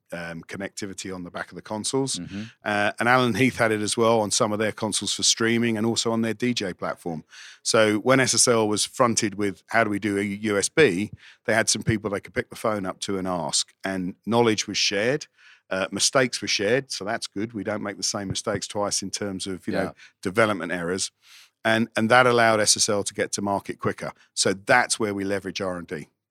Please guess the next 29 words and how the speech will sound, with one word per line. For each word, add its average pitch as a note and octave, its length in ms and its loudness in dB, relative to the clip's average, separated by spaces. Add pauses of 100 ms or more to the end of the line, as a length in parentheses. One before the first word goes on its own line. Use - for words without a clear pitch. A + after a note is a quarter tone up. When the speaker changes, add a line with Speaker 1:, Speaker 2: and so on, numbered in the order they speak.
Speaker 1:
Each B2+ 260 0
brand A2+ 340 2
has G2+ 180 -2
its - 120 0
own G2+ 200 -2
team, E3+ 420 2 (400)
but G2 100 -4
if - 120 -8
one B2 180 4
of B2 60 2
the A#2 80 -2
teams A2+ 360 0
is G#2+ 120 0
trying A2 240 -2
to G#2 60 -4
get G#2 180 -4
into G#2 180 -6
a G2 60 -4
different, G2 480 -4
different A2 260 -4
area G#2+ 300 0
of - 100 -8
technology, A2 680 -2 (260)
whatever A2+ 320 6
that F#2 220 -2
is, A2+ 180 -2
it G2 140 -8
could G2+ 120 -6
be F#2 260 -4